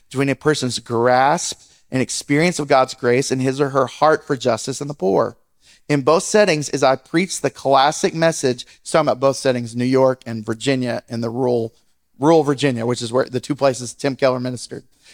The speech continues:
He says, "In both places, as I preach the classic message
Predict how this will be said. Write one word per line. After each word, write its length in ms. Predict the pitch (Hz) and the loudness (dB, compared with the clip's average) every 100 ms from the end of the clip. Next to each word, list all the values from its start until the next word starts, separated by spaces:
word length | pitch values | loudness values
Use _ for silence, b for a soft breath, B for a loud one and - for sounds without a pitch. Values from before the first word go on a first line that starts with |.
| - | -4
He 60 | |
says, 220 | 139 160 147 | 0 2 2
"In 140 | 139 | 2
both 300 | 139 170 - | 2 2 2
places, 640 | - 147 135 120 113 - b b b _ | 0 2 0 -4 -6 -8 b b b _
as 140 | 139 147 | 2 4
I 140 | 143 | 2
preach 360 | - 165 170 - | 2 -2 0 -2
the 100 | 135 | -2
classic 540 | - 139 139 - 165 | 2 2 2 0 -2
message 500 | 135 127 - 120 | 0 0 0 -2